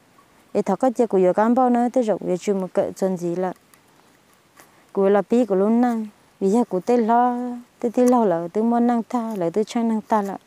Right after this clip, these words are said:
Thế rồi của là một vừa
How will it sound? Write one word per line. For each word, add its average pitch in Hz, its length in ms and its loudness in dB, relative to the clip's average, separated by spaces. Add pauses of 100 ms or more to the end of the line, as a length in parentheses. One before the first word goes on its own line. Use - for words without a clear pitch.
(1400)
Thế 269 80 4
rồi 226 140 6
của 196 120 0
là 202 200 4
một 202 180 2
vừa 196 400 4